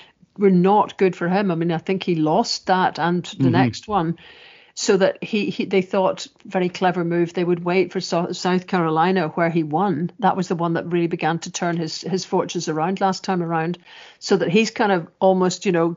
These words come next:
Speaker 1: taken a bye on the others and waiting to kind of come in, win that. So the first time you see the Biden name is him winning something. But of course, it then leaves these other states with sort of an odd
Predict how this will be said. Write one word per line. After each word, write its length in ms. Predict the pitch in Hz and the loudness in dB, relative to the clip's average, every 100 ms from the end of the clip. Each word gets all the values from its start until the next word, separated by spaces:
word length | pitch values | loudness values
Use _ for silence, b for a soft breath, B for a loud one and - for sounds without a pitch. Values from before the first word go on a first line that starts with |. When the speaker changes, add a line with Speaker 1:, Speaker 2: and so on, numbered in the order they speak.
| _ - | _ -2
Speaker 1:
taken 320 | 190 185 156 | 0 0 -2
a 40 | |
bye 420 | 151 160 165 180 | 0 2 2 2
on 120 | 175 151 | 0 -2
the 140 | 156 | -2
others 340 | 170 170 160 | 0 0 0
and 160 | - 185 | -2 0
waiting 260 | 175 180 180 | 2 0 -4
to 60 | 185 | -6
kind 220 | 180 165 | -6 -6
of 100 | 165 | -6
come 220 | 175 160 | -6 -4
in, 320 | 160 180 156 - | -2 -2 -4 -4
win 400 | 170 190 214 214 | 0 2 2 0
that. 320 | 196 170 - | 0 -2 -4
So 120 | 196 | -6
the 60 | 170 | -4
first 300 | 196 202 - | -2 -4 -4
time 160 | 202 | -2
you 80 | 175 | -2
see 160 | - 175 | -2 -2
the 120 | 170 | -2
Biden 440 | 165 160 180 185 | 0 0 0 -2
name 300 | 175 165 165 B B B | 0 -2 -6 B B B
is 260 | 190 170 - | 2 2 -2
him 340 | 151 185 160 160 | 0 0 0 0
winning 560 | 180 196 208 151 165 - | 2 2 2 2 -2 -6
something. 640 | - 180 180 156 139 175 B B B B B | -4 -4 -4 -6 -6 -8 B B B B B
But 140 | 202 | 0
of 100 | 208 | 0
course, 280 | - 214 208 | 2 2 2
it 140 | - 180 | -4 -2
then 220 | 196 233 226 | -2 0 0
leaves 320 | 202 180 - | -2 -2 0
these 320 | 175 175 165 | 2 2 -2
other 240 | - 165 190 | -6 -4 -4
states 460 | - - 175 170 | -4 -2 -2 -2
with 120 | 180 - | -10 -10
sort 240 | - 151 | -6 -6
of 100 | 170 | -4
an 220 | 165 165 _ - | -6 -8 _ -8
odd 380 | - 180 185 | 0 2 2